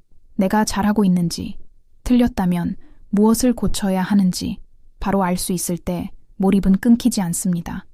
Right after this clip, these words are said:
빠른 피드백은 전전두엽에 활력을 주고 우리를 더 깊은 몰입의 세계로 이끌어줍니다. 여러분도 이 세 가지 조건을 활용해서 최고의 집중력을 경험해보세요.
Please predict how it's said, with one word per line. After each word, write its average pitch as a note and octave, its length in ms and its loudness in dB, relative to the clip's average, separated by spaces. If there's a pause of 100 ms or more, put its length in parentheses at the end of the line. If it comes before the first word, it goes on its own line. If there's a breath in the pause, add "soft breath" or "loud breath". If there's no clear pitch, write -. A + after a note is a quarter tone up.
(1400)
빠른 B3 260 6
피드백은 F#3+ 640 0 (400)
전전두엽에 G3 760 2
활력을 B3 500 2
주고 F3 460 -6 (560)
우리를 G#3+ 380 4
더 F#3 180 -2
깊은 - 420 2
몰입의 G3+ 440 2
세계로 F#3+ 420 -2
이끌어줍니다. F3 840 -4 (840)
여러분도 G#3 440 2
이 G3 80 2
세 G#3 160 -2
가지 A#3 260 0
조건을 F#3 460 0
활용해서 G3 760 0 (280)
최고의 B3+ 400 2
집중력을 G3+ 680 0
경험해보세요. F3+ 1000 -2